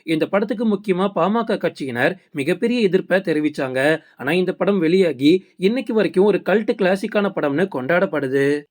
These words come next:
லிஸ்ட்ல நம்ம அடுத்து பார்க்க போறது வாட்டர். இந்த படத்தை நீங்க பார்த்ததில்ல அப்படின்னா கண்டிப்பா பார்த்தே தீரணும். முக்கியமா பெண்கள் மறக்காம இந்த படத்தை பாருங்க. ரெண்டாயிரத்தி ஐந்தாம் ஆண்டு இந்த படம் ரிலீஸ் ஆகியிருக்கு. இது ஒரு ரொமான்டிக் டிராமா அப்படின்னு கூட சொல்லலாம். வாரணாசியில உள்ள விதவைகள்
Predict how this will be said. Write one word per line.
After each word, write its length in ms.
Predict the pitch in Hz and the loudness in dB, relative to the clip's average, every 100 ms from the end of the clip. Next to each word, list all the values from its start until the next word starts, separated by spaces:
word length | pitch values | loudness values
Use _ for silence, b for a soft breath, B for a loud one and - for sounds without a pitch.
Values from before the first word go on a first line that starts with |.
| 160 | -6
லிஸ்ட்ல 420 | 135 117 - 190 | -4 -4 -2 0
நம்ம 200 | 202 208 | 2 0
அடுத்து 220 | 202 196 | 0 -2
பார்க்க 280 | 160 139 - | -6 -10 -8
போறது 280 | 123 120 131 120 _ | -6 -2 -2 -2 _
வாட்டர். 420 | 127 127 127 117 - | -2 -2 -2 -8 -6
இந்த 180 | 131 123 | -6 -4
படத்தை 300 | 143 196 247 | -6 -2 0
நீங்க 200 | 196 160 | 0 -2
பார்த்ததில்ல 500 | 131 151 - 160 165 | -4 -8 -6 -4 -2
அப்படின்னா 260 | 131 117 135 139 | -4 -4 -6 -6
கண்டிப்பா 420 | 113 127 151 160 | -8 -8 -4 -6
பார்த்தே 320 | 143 123 139 156 | -4 -8 -6 -8
தீரணும். 480 | 131 120 107 120 185 b - | -6 -8 -4 -2 -2 b -14
முக்கியமா 400 | 135 - 185 220 | -12 -4 -2 -2
பெண்கள் 380 | 220 151 170 208 | -2 -4 0 0
மறக்காம 440 | 151 117 - 214 214 | 0 -4 -2 -2 -2
இந்த 160 | 180 | -4
படத்தை 280 | 143 123 156 | -6 -8 -8
பாருங்க. 360 | 156 123 120 117 131 151 B B - | -6 -6 -4 -2 0 -2 B B -6
ரெண்டாயிரத்தி 460 | 135 214 233 - - | -2 0 0 -2 -4
ஐந்தாம் 360 | 135 196 220 175 | -2 0 0 0
ஆண்டு 160 | 160 | -2
இந்த 160 | 165 131 | -2 -4
படம் 280 | 127 139 156 | -4 -2 -2
ரிலீஸ் 240 | 131 131 131 | -4 -4 -6
ஆகியிருக்கு. 400 | 123 120 117 120 170 B B | -8 -10 -4 -2 -2 B B
இது 160 | 143 151 | -2 0
ஒரு 120 | 143 | 0
ரொமான்டிக் 500 | 135 143 226 233 220 147 | -2 0 0 0 -2 -4
டிராமா 240 | 139 156 | -2 -2
அப்படின்னு 300 | 139 143 143 | 0 -2 -2
கூட 120 | 131 | -6
சொல்லலாம். 500 | 147 131 117 117 131 147 B B | -6 -6 -2 0 0 -2 B B
வாரணாசியில 600 | 127 160 240 247 226 214 190 | -4 -2 0 -2 -2 -2 0
உள்ள 180 | 147 147 | 0 -2
விதவைகள் 560 | 127 147 175 127 117 | -2 -2 -2 -2 -2